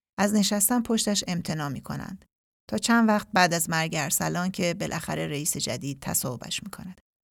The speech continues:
ارسلان بعد از منتقل شدن به اداره و گرفتن عنوان پیشخدمتی در جوار جوان بیست ساله‌ای که به خاطر تحصیلات بیشتر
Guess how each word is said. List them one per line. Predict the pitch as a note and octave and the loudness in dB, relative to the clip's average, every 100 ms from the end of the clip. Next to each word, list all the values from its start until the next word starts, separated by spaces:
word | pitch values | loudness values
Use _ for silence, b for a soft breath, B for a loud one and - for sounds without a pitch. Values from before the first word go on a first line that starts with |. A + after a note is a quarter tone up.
| _ _ _ _ _ _ | _ _ _ _ _ _
ارسلان | G#3+ A3 A3+ G#3+ B3+ | 2 4 6 6 6
بعد | A#3+ G#3+ | 6 6
از | G3+ G3 | 6 4
منتقل | F#3 F3 E3 | 0 0 -2
شدن | - E3 E3 E3 | -4 -2 0 0
به | E3 | -2
اداره | D3+ D3 C#3 C#3+ C3+ | -2 -4 -4 -4 -4
و | C3+ | -6
گرفتن | D3 F3+ E3+ - A3 A3+ | -2 0 0 -2 0 2
عنوان | G#3+ E3+ E3 E3 | 0 -2 -2 -2
پیشخدمتی | D#3+ - D#3+ - D3 - C#3 - F#3 G#3+ - _ F3 | -4 -4 -4 -4 -6 -6 -8 -4 -4 -4 -6 _ 2
در | F3+ | 4
جوار | E3 F3 F3+ G3+ G3+ G3 | 4 2 4 2 2 0
جوان | F#3+ D#3 D#3+ E3 | 0 0 0 -4
بیست | E3 E3 E3 | -4 0 2
ساله‌ای | - D#3 F3 F#3 | 2 0 0 0
که | - F#3+ | 0 -2
به | F3+ E3+ | 0 -2
خاطر | F#3+ F#3+ G#3 | -2 -2 -4
تحصیلات | G3 F#3+ D#3+ F3+ E3+ F#3+ | -2 -2 -2 -2 -2 -4
بیشتر | F3 D3+ - E3 E3+ | -6 -6 -4 -2 -2